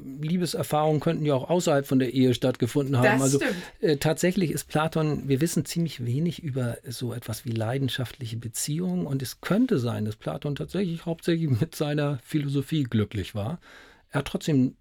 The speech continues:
Speaker 1: ein sehr spannendes Leben geführt, also von Abenteuerreisen, von Entführungen bis hin zur wissenschaftlichen Karriere ist alles dabei.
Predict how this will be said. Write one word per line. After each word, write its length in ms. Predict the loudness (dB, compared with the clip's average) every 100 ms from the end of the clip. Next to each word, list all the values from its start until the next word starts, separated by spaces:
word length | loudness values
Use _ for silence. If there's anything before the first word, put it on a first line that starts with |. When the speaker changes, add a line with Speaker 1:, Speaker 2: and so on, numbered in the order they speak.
| _
Speaker 1:
ein 180 | -4 -2
sehr 320 | 0 0 0
spannendes 480 | -2 2 4 4 2
Leben 260 | 2 4
geführt, 480 | 2 -2 -8 -10 -6
also 260 | -4 -2 -2
von 260 | -2 -2
Abenteuerreisen, 1300 | 0 0 0 0 0 0 0 0 2 2 4 4 4
von 240 | 0 -4 -2
Entführungen 920 | -2 -2 2 2 2 2 4 2 0
bis 220 | -4 -2
hin 140 | -2
zur 220 | -2 -2 -2
wissenschaftlichen 680 | 0 0 0 -4 -4 -4
Karriere 400 | 0 0 2 0
ist 120 | -2 0
alles 260 | -2 -2
dabei. 440 | -4 -4 -2 -2